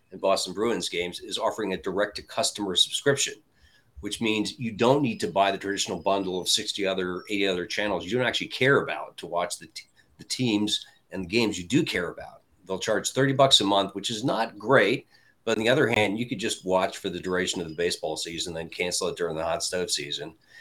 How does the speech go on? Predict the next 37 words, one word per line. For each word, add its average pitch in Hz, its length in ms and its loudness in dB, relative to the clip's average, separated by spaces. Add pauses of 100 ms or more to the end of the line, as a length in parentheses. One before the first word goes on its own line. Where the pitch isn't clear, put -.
(260)
And 110 140 2
it's 107 240 8
something 160 380 8
that 107 180 6
M 127 100 2
L 113 160 4
B 110 140 0
has 107 120 2
been 92 160 -2
encouraging 92 560 0
R 85 220 0
S 82 180 0
Ns 87 220 -2
to 87 100 -6
do 95 140 0
for 92 220 -4
a 78 60 -2
while, 101 560 2 (320)
saying, 104 280 2
like, 98 220 2
"Look, 120 240 2
you've 85 120 -12
gotta 110 240 2
go 113 180 2
D-, 104 220 0 (1200)
D 120 180 0
T 113 220 0
C, - 260 4
direct 95 320 -2
to - 60 -8
consumer. - 640 -4 (560)
Find 131 320 4
some 117 180 4
way 110 160 4
so 104 200 4
you're 98 240 -2
not 104 380 2